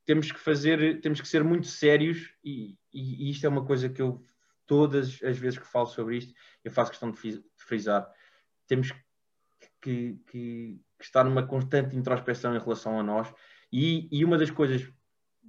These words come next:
para as quais nós devemos estar atentos é quais são as pessoas que nós sentimos que realmente, eh, devemos ser, devemos ser honestos. E, e essas pessoas, para mim, neste, para mim em, em particular, são a minha família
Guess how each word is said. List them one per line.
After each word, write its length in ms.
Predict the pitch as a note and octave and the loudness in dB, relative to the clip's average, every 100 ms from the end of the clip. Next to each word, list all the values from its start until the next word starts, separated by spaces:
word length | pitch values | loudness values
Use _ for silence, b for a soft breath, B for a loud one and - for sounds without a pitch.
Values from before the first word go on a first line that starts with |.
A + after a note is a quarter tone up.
| - | -20
para 120 | - B2 | -2 -2
as 80 | |
quais 280 | - C3+ B2 | 0 2 4
nós 140 | B2 A#2 | 2 -2
devemos 220 | C3 B2+ | -2 2
estar 160 | B2 B2 | 4 2
atentos 380 | - C3 C3 | 2 -2 0
é 140 | C3 B2 | -2 -4
quais 260 | - C3 C3 | 2 2 4
são 180 | D#3 | 0
as 100 | D3+ | 0
pessoas 640 | C3 - - C#3+ D3+ D#3 - | -2 -14 0 4 6 4 0
que 180 | - C3+ | -14 -4
nós 160 | C#3+ C3 | -2 -2
sentimos 460 | C3+ B2+ C#3 C3 | -4 -6 -6 -8
que 120 | - - - | -10 -20 -8
realmente, 600 | D3 D3+ C#3 C3 C#3 - _ _ _ _ _ _ _ | 4 6 8 4 0 -6 _ _ _ _ _ _ _
eh, 380 | A2 G2 C#2+ C#2 _ | -10 -8 -12 -16 _
devemos 460 | _ - B2+ E3 C#3 | _ -6 -2 -2 0
ser, 180 | F3 E3 | -2 -2
devemos 300 | - D#3+ E3+ - | -2 0 0 2
ser 100 | D#3 | 2
honestos. 400 | C#3 G3 F#3+ C3+ | 4 2 0 -8
E, 260 | C#3 D3 | -8 0
e 40 | D#3 | 0
essas 220 | E3 D#3+ | 0 -6
pessoas, 480 | - E3+ F3+ F#3 - _ _ _ | -4 4 4 4 -2 _ _ _
para 220 | F3+ F3 | 8 10
mim, 200 | E3+ G3 | 8 6
neste, 280 | G3 F3+ - _ _ _ | 4 0 -6 _ _ _
para 140 | D#3 | 0
mim 340 | D#3 D#3+ E3+ D#3+ | 0 0 -4 -4
em, 280 | C3+ C#3 D3 | -4 -2 0
em 40 | C#3 | 0
particular, 500 | D3 D3 C3+ C#3+ D#3 | 0 -2 2 4 4
são 240 | D3+ C#3+ | 0 -2
a 40 | C3+ | 0
minha 160 | C3 | 0
família 540 | C3+ C3 D3 F#3+ A3+ | 2 2 4 4 2